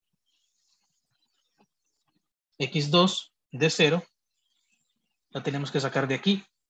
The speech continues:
pero aquí dice que es igual a X dos, así que así como hacíamos antes que le colocábamos un subíndice cero,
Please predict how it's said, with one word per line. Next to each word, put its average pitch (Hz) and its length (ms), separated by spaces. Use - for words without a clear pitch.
pero 135 180
aquí 135 160
dice 156 260
que 156 80
es 139 100
igual 147 220
a 139 80
X 135 240
dos, 170 220
así 131 200
que 165 220
así - 240
como 165 200
hacíamos 156 440
antes 170 320
que 147 80
le 135 120
colocábamos 139 580
un 147 320
subíndice 143 520
cero, 175 320